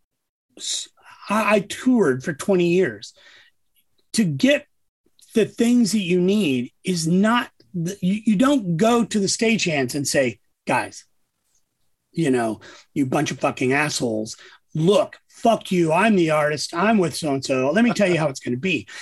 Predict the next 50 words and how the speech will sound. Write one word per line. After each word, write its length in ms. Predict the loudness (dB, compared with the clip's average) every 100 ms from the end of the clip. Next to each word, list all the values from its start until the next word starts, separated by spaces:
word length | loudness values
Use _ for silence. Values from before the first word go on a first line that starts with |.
| -6
because 280 | 0 2 4
you 260 | 4 4 4
will 480 | 4 4 2 -2 _ -2
get 240 | 0 0 0
nothing 340 | 0 0 -6 _ _ _ _ -2
and 220 | 2 2
like 260 | 2 2 0
it. 100 | -4
You'll 340 | 0 0 0 -2
be, 260 | -4 -4 -4
you'll 180 | 0 0
be 100 | 0
screwed. 400 | 0 0 0 -4 -14 -20 -20 -8
You 240 | 2 4 4
have 320 | 4 2 2
to 80 | 2
go 180 | 4 4
and 120 | 2
say, 160 | -2 -2
"Guys, 300 | -2 -2 -2
how 140 | -2
you 140 | 0
doing, 260 | 2 2 2
man? 280 | 2 0 0
How's 220 | -4 -4
things? 440 | 0 2 2 0 -4
You, 160 | -6
you 180 | -4 -2
guys 160 | -2 -2
good? 400 | -2 0 -2 -6 -20 -12
So 140 | -8
you 200 | -2 0
guys 120 | 2 2
need 160 | 0
some 160 | 0 2
water? 400 | 2 2 2 0
You 160 | 0
need 180 | 0 0
things, 340 | 0 0 0 0
you 60 |
know? 220 | 0 0 -4 -14 -2
Look, 180 | 0 2
I 100 | -2
got 160 | -2 0
crew 240 | 2 2
sheets, 320 | 2 -2 -4
shirts 500 | -8 -6 -2 -2 -2
for 160 | 0 2
you 120 | 2
later. 440 | 2 2 2 -2